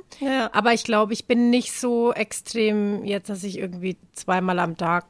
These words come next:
Speaker 2: also am Tag dusche oder so oder manchmal auch wirklich nur alle zwei Tage. Ich pass da auch gar nicht so auf.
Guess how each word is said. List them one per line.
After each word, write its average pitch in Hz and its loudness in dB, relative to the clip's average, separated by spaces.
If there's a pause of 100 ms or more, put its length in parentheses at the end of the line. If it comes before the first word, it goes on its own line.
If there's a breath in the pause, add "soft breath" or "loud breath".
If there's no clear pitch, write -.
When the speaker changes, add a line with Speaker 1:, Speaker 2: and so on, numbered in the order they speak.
(140)
Speaker 2:
also 170 -2
am 170 0
Tag - -6
dusche 208 -2
oder 233 0
so 240 0
oder 180 2 (240)
manchmal 190 0
auch 175 0
wirklich 190 -4
nur 196 0
alle 170 -2
zwei 196 0
Tage. 202 2
Ich - -8 (140)
pass 202 0
da - 2
auch - -6
gar 190 0
nicht 196 -2
so - -8
auf. 214 -2